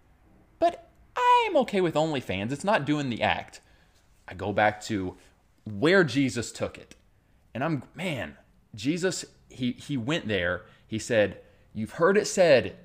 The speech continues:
you Jewish people," the Israelite, Hebrews, the, his audience, "you've heard it said that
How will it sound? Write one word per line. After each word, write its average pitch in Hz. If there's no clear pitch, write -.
you 110
Jewish 110
people," 117
the 110
Israelite, 104
Hebrews, 113
the, 110
his 127
audience, 113
"you've 147
heard 175
it 196
said 156
that -